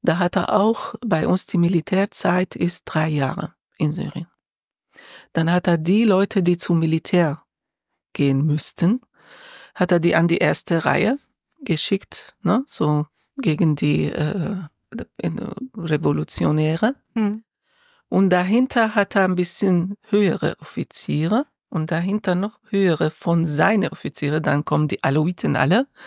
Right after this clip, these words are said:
Speaker 1: und die waren alle mit Pistolen auf die Kleinsoldaten. Wenn du nicht erschießt, wirst du erschossen.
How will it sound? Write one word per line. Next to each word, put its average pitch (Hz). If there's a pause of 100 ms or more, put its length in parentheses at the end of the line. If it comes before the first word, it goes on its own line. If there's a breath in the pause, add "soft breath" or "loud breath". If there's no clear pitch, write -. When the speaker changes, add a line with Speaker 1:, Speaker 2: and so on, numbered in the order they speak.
(440 loud breath)
Speaker 1:
und 160
die 156
waren 156
alle 233 (380)
mit -
Pistolen 180
auf 165
die 180 (220)
Kleinsoldaten. 151 (600 loud breath)
Wenn 147
du 143
nicht 165
erschießt, 214 (140)
wirst -
du -
erschossen. -